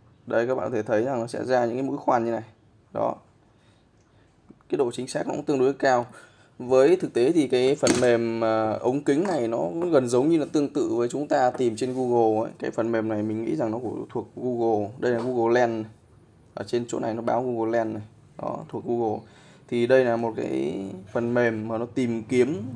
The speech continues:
không phải bằng viết chữ mà nó sẽ tìm kiếm bằng cái hình ảnh mà nó quét được thông qua camera của điện thoại.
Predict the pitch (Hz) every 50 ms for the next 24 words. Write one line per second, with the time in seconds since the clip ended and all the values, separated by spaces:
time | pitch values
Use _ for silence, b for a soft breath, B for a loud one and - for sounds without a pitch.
0 | - - - - 165 156 151 - 190 - 117 113 113 139 156 156 - 160 170 180
1 | 208 214 196 170 123 117 117 135 - - 160 - - 120 113 113 113 117 117 151
2 | 170 165 143 120 113 107 104 104 110 131 151 151 135 117 104 117 - - 240 113
3 | 113 - - 196 208 202 175 143 120 107 - - - - - b b b b b
4 | b b b b b b b b - - 151 139 127 135 131 135 127 - 139 131
5 | 131 127 127 131 123 120 120 120 117 - - 110 107 101 - - 123 107 -